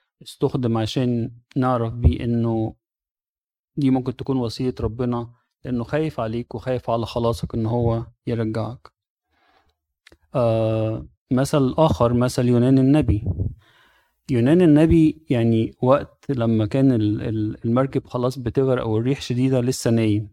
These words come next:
مش عايز يفوق. آه، وفاق بعد لما اترمى في البحر والحوت بلعه، فاق جزئيًا. أول لما التجربة خلصت رجع تاني،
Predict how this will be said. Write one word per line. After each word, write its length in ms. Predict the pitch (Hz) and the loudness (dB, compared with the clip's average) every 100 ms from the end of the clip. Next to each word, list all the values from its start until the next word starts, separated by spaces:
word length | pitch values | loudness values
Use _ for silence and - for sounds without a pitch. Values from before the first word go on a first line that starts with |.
| _ | _
مش 180 | 127 113 | -4 0
عايز 240 | 120 120 | 2 2
يفوق. 480 | 120 107 117 - _ _ _ _ _ _ _ _ _ _ | -2 -2 -6 -6 _ _ _ _ _ _ _ _ _ _
آه، 800 | 117 113 110 113 110 110 110 - _ _ _ _ _ _ _ | -6 -4 -4 -4 -4 -4 -6 -8 _ _ _ _ _ _ _
وفاق 380 | - 123 - 180 | 4 6 6 4
بعد 340 | 160 147 151 135 | 2 4 4 2
لما 300 | 117 117 113 | 0 0 -2
اترمى 480 | 113 - 131 135 | -6 0 2 2
في 100 | 117 | 0
البحر 500 | 120 113 123 - - | -4 0 0 0 -4
والحوت 380 | 120 113 - 135 | -2 -2 2 0
بلعه، 500 | 123 117 113 101 104 - _ _ _ _ _ - - | 4 2 2 0 -2 -6 _ _ _ _ _ -6 -2
فاق 220 | 143 - _ - | -2 -4 _ -4
جزئيًا. 640 | 123 117 110 131 104 104 - _ _ _ _ _ _ _ _ | -2 -2 -2 0 0 -4 -12 _ _ _ _ _ _ _ _
أول 280 | 131 131 123 | 0 2 2
لما 180 | 117 113 | 0 -2
التجربة 520 | 110 123 117 127 127 | -4 -6 -2 -2 -2
خلصت 500 | 113 135 131 143 - | -4 -4 -4 -8 -6
رجع 220 | 127 123 | -6 -4
تاني، 500 | 107 - 127 127 123 | -4 -2 0 0 -2